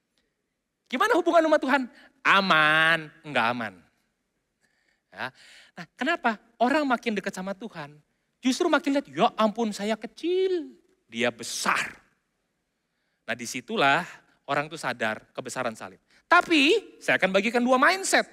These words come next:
Mindset beginner dan mang-, mindset sanctified. Nanti kita lihat tabelnya. Mindset beginner itu, seiring dia ikut Tuhan,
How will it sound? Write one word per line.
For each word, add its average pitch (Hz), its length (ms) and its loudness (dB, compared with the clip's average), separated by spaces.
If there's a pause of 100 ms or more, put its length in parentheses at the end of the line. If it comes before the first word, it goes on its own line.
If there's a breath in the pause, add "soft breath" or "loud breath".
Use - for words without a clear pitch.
(540 soft breath)
Mindset 190 320 0
beginner 175 560 2
dan 180 220 0
mang-, 139 260 -2
mindset 151 480 0
sanctified. 196 540 0
Nanti 135 180 -8
kita 147 160 0
lihat 127 160 2
tabelnya. 117 480 -2 (480 soft breath)
Mindset 269 320 2
beginner 262 320 2
itu, 320 320 -2 (240 loud breath)
seiring 330 400 0
dia 311 160 0
ikut 294 140 -6
Tuhan, 208 480 0